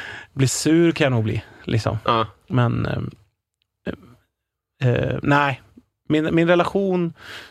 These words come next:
Speaker 1: till alkohol tycker jag är helt okej. Faktiskt.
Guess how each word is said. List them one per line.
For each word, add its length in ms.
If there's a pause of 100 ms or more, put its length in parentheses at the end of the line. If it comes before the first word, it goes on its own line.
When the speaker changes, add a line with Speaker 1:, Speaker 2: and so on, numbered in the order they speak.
(140)
Speaker 1:
till 100
alkohol 680
tycker 260
jag 140
är 60
helt 280
okej. 240 (720)
Faktiskt. 440